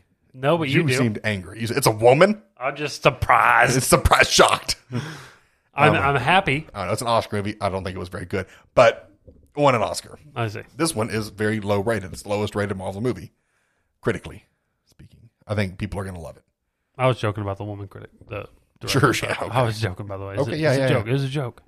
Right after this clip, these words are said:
Speaker 2: Yeah,
Speaker 1: Just,
Speaker 2: okay.
Speaker 1: just
Speaker 2: Yeah, hey, it's fine.
Speaker 1: Did I need to do the whisper thing? <laughs> No, I'm just kidding.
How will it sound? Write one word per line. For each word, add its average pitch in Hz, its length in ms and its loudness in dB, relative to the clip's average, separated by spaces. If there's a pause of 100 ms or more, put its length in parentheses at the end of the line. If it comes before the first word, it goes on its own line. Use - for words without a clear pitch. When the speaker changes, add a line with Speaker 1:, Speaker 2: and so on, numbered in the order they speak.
Speaker 2:
Yeah, 156 180 2 (220)
Speaker 1:
Just, 131 140 -4
Speaker 2:
okay. 143 180 -6
Speaker 1:
just 131 220 -6 (160)
Speaker 2:
Yeah, 196 140 6
hey, 208 200 10
it's - 260 -6
fine. 208 220 0 (1700)
Speaker 1:
Did 113 80 -6
I - 100 -4
need 107 60 -2
to 101 40 -8
do 104 100 -6
the 104 80 -6
whisper 104 280 -8
thing? 113 240 -10
<laughs> - 220 -20
No, 127 220 -2
I'm 165 180 6
just - 200 -14
kidding. 117 240 -2